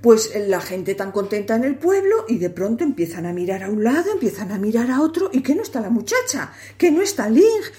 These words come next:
Ling, Ling, Ling, por aquí, por allá, que no está, que no está. Y van todos otra vez al manantial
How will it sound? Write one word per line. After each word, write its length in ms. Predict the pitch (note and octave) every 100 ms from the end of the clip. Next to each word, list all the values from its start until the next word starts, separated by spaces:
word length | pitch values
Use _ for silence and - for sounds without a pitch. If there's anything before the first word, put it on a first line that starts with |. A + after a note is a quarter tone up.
| -
Ling, 480 | C4 E4+ G4+ G#4+ G4+
Ling, 460 | F4 F#4 G#4 G4+ C#4+
Ling, 240 | F#4 A4
por 140 | E4+ A#3
aquí, 220 | - C#4
por 160 | E4
allá, 180 | F#4 G4 A4+ A#4+ - - -
que 140 | A#3+
no 120 | A3+ C4+
está, 300 | C4+ - G4+ A4+
que 140 | D4 A#3
no 100 | A#3+
está. 300 | C4+ - G4+ A#4 A4+ - - - - - -
Y 160 | - G3+
van 240 | F#3 F#3+
todos 280 | A3 A3 B3+
otra 200 | C#4 C4+
vez 180 | D4+ D4
al 120 | E4+
manantial 520 | E4+ F4+ F4+ D#4 G4+